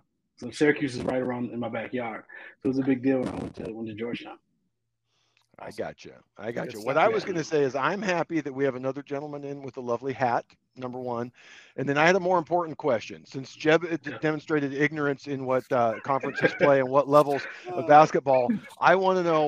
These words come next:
Speaker 2: when you hear of someone from Kinston, how backwoods hillbilly do you think they are relative to actual cosmopolitan Charlotte residents?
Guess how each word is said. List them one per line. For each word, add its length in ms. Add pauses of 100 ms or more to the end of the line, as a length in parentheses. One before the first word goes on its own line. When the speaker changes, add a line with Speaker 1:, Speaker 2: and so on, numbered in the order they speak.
(100)
Speaker 2:
when 160
you 220
hear 340
of 160
someone 340
from 300
Kinston, 600 (300)
how 280
backwoods 720
hillbilly 520
do 120
you 180
think 300
they 220
are 380
relative 600
to 140
actual 400
cosmopolitan 880
Charlotte 400
residents? 460